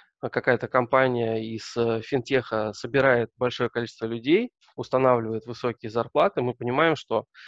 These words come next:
а, управление этой коман-, компанией ожидает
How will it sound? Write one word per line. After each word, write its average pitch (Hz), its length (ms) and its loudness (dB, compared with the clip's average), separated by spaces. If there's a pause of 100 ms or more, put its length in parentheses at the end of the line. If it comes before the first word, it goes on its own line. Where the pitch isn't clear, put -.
(300)
а, 117 380 4
управление 123 520 2
этой 117 140 -8
коман-, 139 460 2 (180)
компанией 139 460 2
ожидает 117 600 4